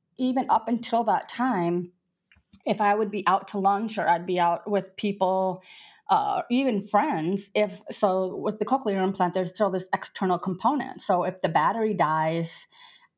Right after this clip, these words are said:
I'm deaf. So, you know, I carry batteries with me. And I would, you know, still in the shame and still in the hiding, I would, you know, change my batteries under the table, like,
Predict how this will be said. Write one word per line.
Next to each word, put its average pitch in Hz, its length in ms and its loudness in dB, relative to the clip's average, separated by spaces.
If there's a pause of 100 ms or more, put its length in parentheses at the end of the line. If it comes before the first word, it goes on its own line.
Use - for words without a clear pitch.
(220)
I'm 208 200 2
deaf. - 460 -2 (600)
So, 160 360 2
you 196 80 2
know, 170 80 4
I 170 300 0 (100)
carry 160 240 0
batteries 226 440 2
with 165 180 -6
me. 170 240 -4 (580)
And 202 540 2 (180)
I 226 240 2
would, 202 580 0 (220)
you 208 120 -2
know, 185 120 4
still 202 460 0
in 220 100 2
the 220 80 2
shame 233 640 0
and 185 120 0
still 185 420 0
in 214 200 2
the 202 140 2
hiding, 208 600 0
I 220 160 4
would, 214 300 0
you 202 80 2
know, 185 240 2
change 214 380 -2
my 240 100 2
batteries 208 640 2
under 220 260 2
the 233 120 -2
table, 220 560 2
like, 175 360 -2